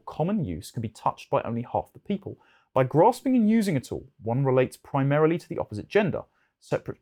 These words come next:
toolkits determine the material complementarity of life. And he cites how, uh, men's sickles, when you were going out in the field, were, were clean-edged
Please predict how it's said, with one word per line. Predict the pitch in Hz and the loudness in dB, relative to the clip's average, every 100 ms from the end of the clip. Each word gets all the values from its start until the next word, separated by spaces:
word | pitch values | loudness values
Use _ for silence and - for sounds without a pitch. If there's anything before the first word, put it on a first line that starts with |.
| - | -2
toolkits | 247 254 123 - - | 0 0 -4 -6 -8
determine | 143 - 113 110 | -10 -4 -2 -2
the | 113 | -4
material | 101 - 98 98 | -6 -6 -4 -4
complementarity | - 120 - 127 120 - 82 - 90 | -6 -10 -8 -8 -8 -8 -12 -10 -12
of | 71 | -6
life. | 139 180 - - _ _ _ _ _ _ _ - _ | 0 0 -2 -20 _ _ _ _ _ _ _ -20 _
And | 117 104 - - | -6 -6 -8 -8
he | 120 95 - | -8 -8 -4
cites | 117 101 - | -2 -2 -2
how, | 101 92 _ _ _ | -4 -4 _ _ _
uh, | - 87 | -8 -4
men's | 127 123 120 107 | -2 0 -2 -4
sickles, | - 139 - 110 101 - _ - | -4 -4 -4 -6 -6 -12 _ -14
when | 98 | -10
you | 95 | -8
were | 92 | -6
going | 98 95 | -6 -8
out | |
in | 67 | -10
the | - | -6
field, | 107 95 - | -4 -4 -4
were, | 90 85 | -4 -4
were | 87 | -8
clean-edged | - - 120 92 98 - - | -10 -8 -6 -4 -6 -8 -14